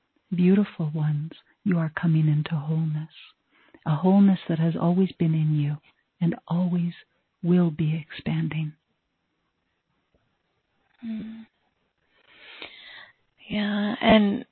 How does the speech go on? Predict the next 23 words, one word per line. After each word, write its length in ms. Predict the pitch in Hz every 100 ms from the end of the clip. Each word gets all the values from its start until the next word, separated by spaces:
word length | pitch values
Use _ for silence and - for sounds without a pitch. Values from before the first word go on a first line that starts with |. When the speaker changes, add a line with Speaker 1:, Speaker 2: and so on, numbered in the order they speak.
| _ _ - -
Speaker 2:
for 120 | 220
those 220 | 196 196 196 202
of 120 | 185
you, 240 | 185 180
a 120 | 180 -
few 120 | 196
people 280 | - 196 190
have 160 | 185 180
asked 360 | 180 180 -
about 280 | 190 185 180 -
the, 400 | 180 190 208 226 214
the 100 | 185 -
sessions, 520 | 175 - 190 185 185
and 200 | 196 196
this 100 | 196 -
is 80 | 311 320
a 100 | 226
real 500 | 180 190 196 196 196 202
beautiful 500 | 190 202 - 190 190 -
sacred 480 | 196 - 202 196 -
container, 760 | 196 180 - 185 185 185 185 - - - - - - - - - _ -
just 140 | 202 -
the 80 | 214